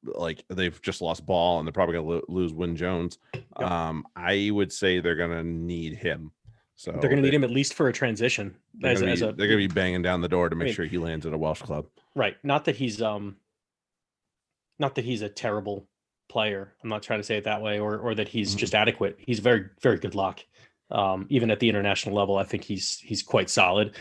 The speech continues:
Speaker 2: So
Speaker 1: Mm-hmm.
Speaker 2: it's like, they're gonna at least need him for, for two or three years until
Speaker 1: Mm-hmm.
Speaker 2: they get their next, like, Jake Ball and, and, and all that going, and
Speaker 1: Right.
Speaker 2: their, their next young, um, young studs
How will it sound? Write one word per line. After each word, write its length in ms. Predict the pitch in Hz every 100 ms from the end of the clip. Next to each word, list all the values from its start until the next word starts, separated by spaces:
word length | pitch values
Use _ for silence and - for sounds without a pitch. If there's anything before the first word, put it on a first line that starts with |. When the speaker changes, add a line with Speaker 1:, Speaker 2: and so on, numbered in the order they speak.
| - - -
Speaker 2:
So 160 | 92 110
Speaker 1:
Mm-hmm. 60 | 107
Speaker 2:
it's 140 | -
like, 300 | 104 95 - _ _ _ _ _
they're 100 | 143
gonna 180 | 139 139
at 100 | 120
least 180 | 143 131
need 180 | 127 101
him 240 | 120 110
for, 180 | 117 104
for 180 | - 110
two 180 | -
or 60 | 127
three 200 | 117 110
years 500 | 101 104 101 98 - -
until 240 | 110 95
Speaker 1:
Mm-hmm. 60 | 104
Speaker 2:
they 60 |
get 160 | 101 107 -
their 160 | 117 101
next, 440 | 104 95 - - -
like, 320 | 98 92 - _ _ -
Jake 240 | 104 95 -
Ball 520 | 92 95 95 95 92
and, 160 | 95 90 -
and, 260 | 110 92 92 _
and 100 | 104
all 140 | 98 98
that 200 | 98 -
going, 480 | 98 98 95 98 90 _
and 80 | -
Speaker 1:
Right. 120 | - -
Speaker 2:
their, 80 | 107
their 100 | 101
next 220 | 101 -
young, 420 | 107 98 98 95 _ _ _ _ _ _ _ -
um, 240 | 104 98 - _ _ _ -
young 220 | 113 104
studs 540 | - - 101 95 -